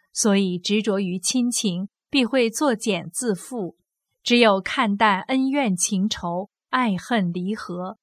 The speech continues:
才能免去六道轮回之苦，修成正果，方能得到永恒的解脱。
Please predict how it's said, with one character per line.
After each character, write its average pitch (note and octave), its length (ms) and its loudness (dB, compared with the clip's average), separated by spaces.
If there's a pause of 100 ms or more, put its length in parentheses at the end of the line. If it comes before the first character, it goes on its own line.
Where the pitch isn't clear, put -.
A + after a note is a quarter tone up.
(180)
才 B3 200 2
能 C4+ 180 2
免 G#3+ 240 0
去 A3+ 320 0
六 B3 240 2
道 A3 260 2
轮 F#3+ 260 2
回 G#3+ 280 -2
之 C4 200 -4
苦， F#3+ 420 -6 (180)
修 A#3+ 300 2
成 F#3+ 380 -2
正 A3+ 300 2
果， F3 300 -8 (320)
方 A3+ 260 4
能 G3 180 4
得 G3 200 -2
到 F#3+ 320 0
永 F#3+ 340 0
恒 F3+ 320 -2
的 G#3+ 280 4
解 F3+ 380 -4
脱。 F#3+ 460 -6